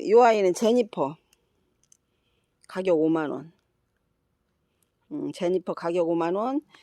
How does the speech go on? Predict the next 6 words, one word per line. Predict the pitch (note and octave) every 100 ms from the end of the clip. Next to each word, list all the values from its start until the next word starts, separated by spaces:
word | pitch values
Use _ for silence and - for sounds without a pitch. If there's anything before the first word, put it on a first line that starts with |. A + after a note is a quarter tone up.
| - -
그, | - E3+ E3 D#3+
이 | - D#3
시몬금 | - G4+ A4+ G#4 F4 F#3+ D3+ D3 _ _ _ _
오만 | E3 F#3 F#3
원이에요. | D3+ - - D#3 _ _
시몬금. | - - C4+ B3 A#3+ B3 A#3+ - D3 C#3+